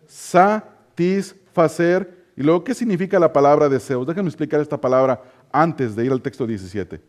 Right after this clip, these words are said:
Los deseos de la carne. ¿Qué es los deseos de la carne?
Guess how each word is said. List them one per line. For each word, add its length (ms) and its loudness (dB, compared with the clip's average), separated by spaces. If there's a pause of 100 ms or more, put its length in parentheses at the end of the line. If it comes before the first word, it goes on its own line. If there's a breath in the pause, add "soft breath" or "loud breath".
(440)
Los 200 6
deseos 400 2
de 80 4
la 120 4
carne. 360 -2
¿Qué 220 8
es 60 6
los 120 2
deseos 300 -2
de 60 4
la 100 0
carne? 360 -4